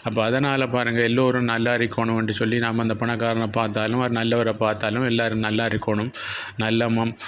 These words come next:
அவர் சந்தோஷமா இருக்கணும் எல்லா மக்களும் அப்படின்னு சொன்ன உடனே எங்களுக்கு பாருங்க நாங்க தான் நல்லா இருப்போம். அப்படி அந்த தடையை எடுக்கக்கூடிய ஒரு வழியை தான் இப்படி தியான யவங்கள். அப்படி முதல் கடவுளை நீங்க, முதல் கடவுள், அதுக்கு பிறகு உங்களோட கடமையை நீங்க செய்யும்போது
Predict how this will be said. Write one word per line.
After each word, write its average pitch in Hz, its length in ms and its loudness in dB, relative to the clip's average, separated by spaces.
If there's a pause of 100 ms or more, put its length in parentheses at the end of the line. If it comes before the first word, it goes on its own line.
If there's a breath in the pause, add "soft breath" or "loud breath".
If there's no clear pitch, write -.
(320 loud breath)
அவர் 110 240 0
சந்தோஷமா 113 560 0
இருக்கணும் 110 360 0
எல்லா 110 160 2
மக்களும் 110 400 0
அப்படின்னு 110 340 -2
சொன்ன 117 260 0
உடனே 113 460 0
எங்களுக்கு 120 420 0
பாருங்க 117 360 0
நாங்க 123 340 0
தான் 123 160 2
நல்லா 120 280 2
இருப்போம். 104 320 -2 (640 loud breath)
அப்படி 151 540 0 (720)
அந்த 120 200 2
தடையை 123 400 2
எடுக்கக்கூடிய 120 640 0
ஒரு 110 160 2
வழியை 113 380 2
தான் 127 180 -2
இப்படி 123 240 0
தியான 117 360 0
யவங்கள். 110 500 2
அப்படி 104 320 0
முதல் 120 360 0
கடவுளை 117 520 2
நீங்க, 110 440 0 (1000 loud breath)
முதல் 110 260 0
கடவுள், 117 500 2
அதுக்கு 117 300 0
பிறகு 113 260 2
உங்களோட 113 200 0
கடமையை 113 440 0
நீங்க 110 220 0
செய்யும்போது 110 920 2